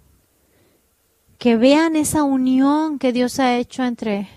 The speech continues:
entre ustedes como matrimonio,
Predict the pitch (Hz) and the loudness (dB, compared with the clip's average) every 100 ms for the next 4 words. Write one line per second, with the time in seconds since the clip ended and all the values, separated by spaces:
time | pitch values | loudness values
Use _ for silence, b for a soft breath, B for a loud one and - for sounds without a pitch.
0 | b b b b - 226 226 220 - 233 | b b b b -10 -8 -4 -6 -2 0
1 | 247 285 302 - - - _ _ _ _ | 2 2 2 -2 -12 -18 _ _ _ _
2 | _ _ _ _ _ _ - 233 240 233 | _ _ _ _ _ _ -10 -6 -4 -2
3 | 202 220 240 233 240 262 277 285 | -4 -4 -4 -2 0 0 -2 -4